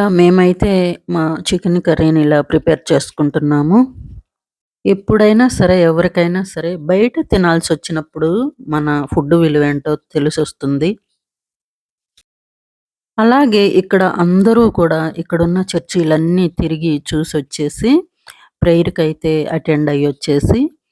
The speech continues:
మళ్ళీ మార్కెట్కి వెళ్ళి వాళ్ళకి కావాల్సిన చేపలంటే, రొయ్యలంటే అవన్నీ తెచ్చుకొని ఎవరికి నచ్చినట్టు వాళ్ళు హోమ్ ఫుడ్స్ అన్నీ రెడీ చేసుకొని హాయిగా తినేసి రెస్ట్ తీసుకొని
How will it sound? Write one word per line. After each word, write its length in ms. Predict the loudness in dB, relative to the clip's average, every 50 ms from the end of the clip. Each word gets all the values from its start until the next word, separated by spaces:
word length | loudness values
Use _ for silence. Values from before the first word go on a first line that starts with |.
| _ _ _ _ -4
మళ్ళీ 280 | -2 0 0 0 0 0 -2
మార్కెట్కి 600 | -2 0 0 0 0 -2 -2 -4 -4 -4 -4 -4
వెళ్ళి 280 | -2 0 0 0 0 0 2
వాళ్ళకి 320 | 2 2 0 0 -2 -2
కావాల్సిన 560 | -2 -2 0 0 0 0 0 -2 -2 -2 -2 -2 -2 -4 -6 -8 _
చేపలంటే, 840 | -4 0 0 2 0 0 -2 -4 -4 -2 -2 -2 -2 -4 -4 -4 -4 -2
రొయ్యలంటే 560 | -2 -2 -2 -2 -2 -2 -2 -4 -4 -6 -6
అవన్నీ 360 | -6 -8 -6 -6 -6 -6 -6
తెచ్చుకొని 640 | -4 -4 -4 -4 -4 -6 -8 -4 -2 0 2 2 2 0 0 -6 -20 -20 -20 -20 -20 -20 -20 -20 _ -2
ఎవరికి 520 | 2 4 4 4 4 4 2 2 0 -2 -2
నచ్చినట్టు 600 | -2 -2 -2 -4 -2 -2 0 0 0 0 -2 -4
వాళ్ళు 340 | -2 -2 -2 0 0 0 0
హోమ్ 300 | 0 2 0 0 0 0
ఫుడ్స్ 300 | -2 -6 -8 -8 -6 -2 -2
అన్నీ 260 | -2 0 0 -2 -2
రెడీ 280 | -2 -2 -2 0 0 0 0
చేసుకొని 640 | 0 0 0 0 -2 -4 -6 -4 -2 0 0 0 0 0 0
హాయిగా 640 | -2 -2 -2 0 0 2 2 2 2 2 2 0 0
తినేసి 540 | 0 -2 -2 0 0 0 0 0 0 -2 -2
రెస్ట్ 280 | 0 -2 -4 -4 -6 _
తీసుకొని 580 | -2 -2 -2 -2 -4 -8 -6 -4 -2 2 2 2